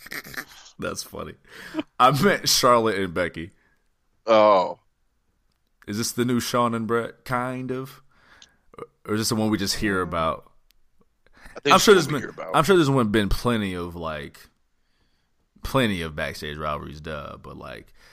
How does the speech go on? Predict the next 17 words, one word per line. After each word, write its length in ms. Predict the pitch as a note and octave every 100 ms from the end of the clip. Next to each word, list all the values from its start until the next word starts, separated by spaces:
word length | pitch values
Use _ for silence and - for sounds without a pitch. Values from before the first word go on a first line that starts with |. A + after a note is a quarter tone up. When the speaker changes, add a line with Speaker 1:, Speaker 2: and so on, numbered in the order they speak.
| -
Speaker 1:
this 160 | F#2 -
is 60 |
Shawn 300 | C#3 - E3+
and 100 | D#3+
Brett. 220 | D3 D3+ D#3+
Shawn 240 | - F3
and 100 | G#3
Brett 200 | G3+ G#3
were 100 | F#3+
friends. 540 | - D3 C#3+ E3 - - _ _ _ _ _ _ -
Speaker 2:
Yeah. 220 | F#2 A2 - _ _ _ _ _ _ _ _ _ _ _
Speaker 1:
They've 240 | - A#2+ B2
always 240 | C#3 C3+
Speaker 2:
I 20 |
don't 40 | C#3+
Speaker 1:
had 60 |
Speaker 2:
know, 80 | D#3+